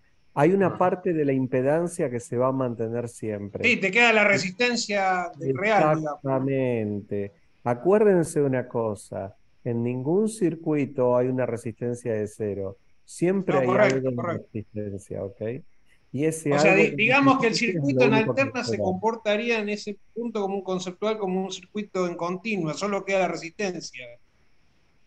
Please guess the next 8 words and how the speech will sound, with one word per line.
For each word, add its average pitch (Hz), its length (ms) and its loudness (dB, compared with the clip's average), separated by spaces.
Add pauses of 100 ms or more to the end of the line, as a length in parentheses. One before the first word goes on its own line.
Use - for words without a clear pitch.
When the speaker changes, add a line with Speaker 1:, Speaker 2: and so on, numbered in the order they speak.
(160)
Speaker 1:
Exactamente, 127 1080 -2
solo 127 380 -4
queda 123 220 -2
la 110 120 -2
resistencia. 104 880 -6
Ojo, 123 460 0 (340)
ojo, 135 440 -4
ojo. 113 360 -8